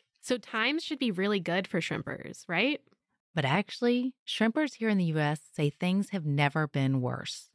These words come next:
Speaker 1: While there are lots of restaurants like Parkway dedicated to serving locally caught seafood,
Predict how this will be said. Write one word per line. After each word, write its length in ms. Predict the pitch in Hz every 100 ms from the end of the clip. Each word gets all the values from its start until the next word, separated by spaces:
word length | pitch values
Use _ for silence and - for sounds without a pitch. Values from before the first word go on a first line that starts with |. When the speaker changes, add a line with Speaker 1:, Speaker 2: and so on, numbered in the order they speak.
| -
Speaker 1:
While 140 | 214
there 180 | 226 240
are 80 | 240
lots 360 | 202 196 226
of 120 | 254 196
restaurants 540 | 190 - 208 190 196
like 160 | 139 -
Parkway 800 | - 240 240 226 202 202 190 - -
dedicated 500 | 233 277 - 330 302
to 80 | 240
serving 500 | - 202 196 190 170
locally 440 | 151 170 196 196
caught 400 | 196 - 165 -
seafood, 580 | - 165 175 262 285 302